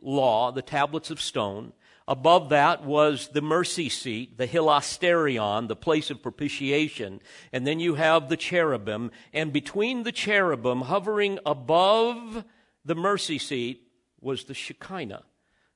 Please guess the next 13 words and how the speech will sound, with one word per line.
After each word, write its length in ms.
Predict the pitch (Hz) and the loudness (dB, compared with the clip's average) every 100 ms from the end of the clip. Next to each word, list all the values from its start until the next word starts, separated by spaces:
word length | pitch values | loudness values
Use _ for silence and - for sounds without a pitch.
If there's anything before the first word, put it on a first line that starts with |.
| _ - | _ -8
the 100 | 127 | -6
dwelling 460 | 120 139 147 160 | 0 0 2 0
place 340 | 143 143 135 - | -2 -4 -6 -8
of 140 | 131 | -14
God. 340 | 170 165 - 50 _ _ _ _ _ _ - | -12 -12 -12 -18 _ _ _ _ _ _ -6
And 120 | 147 | -4
the 60 | |
people 320 | 143 180 123 165 | -4 -4 -6 -6
could 180 | 170 | -6
see 500 | - - 226 175 107 98 | -6 -8 -6 -6 -6 -6
the 120 | 120 | -6
light 500 | 113 147 160 107 - - _ _ _ _ _ _ - | -2 0 0 -2 -12 -20 _ _ _ _ _ _ -12
somehow 680 | - 151 135 147 139 123 | -8 -6 -2 2 2 2